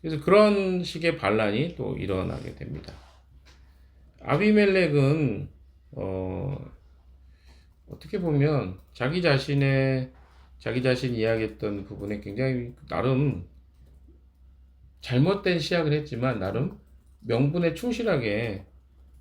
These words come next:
어, 충성스럽게 일했던 것을 보게 됩니다. 그쵸? 어, 아비멜렉의 아버지였던 기드온은 개인적인 복수심 때문에, 어,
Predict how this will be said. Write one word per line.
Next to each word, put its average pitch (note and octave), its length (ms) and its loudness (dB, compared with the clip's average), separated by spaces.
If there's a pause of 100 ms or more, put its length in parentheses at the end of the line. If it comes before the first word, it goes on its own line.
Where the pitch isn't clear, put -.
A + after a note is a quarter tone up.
어, G#2+ 340 -8
충성스럽게 B2+ 1040 -4 (160)
일했던 A2 540 -4
것을 F2+ 460 -10 (160)
보게 G2+ 200 -6
됩니다. F#2 500 -6 (680)
그쵸? - 420 -8 (840)
어, G#2+ 380 2 (240)
아비멜렉의 F3 1000 2
아버지였던 A2 1000 -2 (280)
기드온은 C3+ 720 -2 (760)
개인적인 E3 600 0
복수심 A#2 760 -6 (200)
때문에, G2+ 680 -6 (720)
어, F#2 680 -8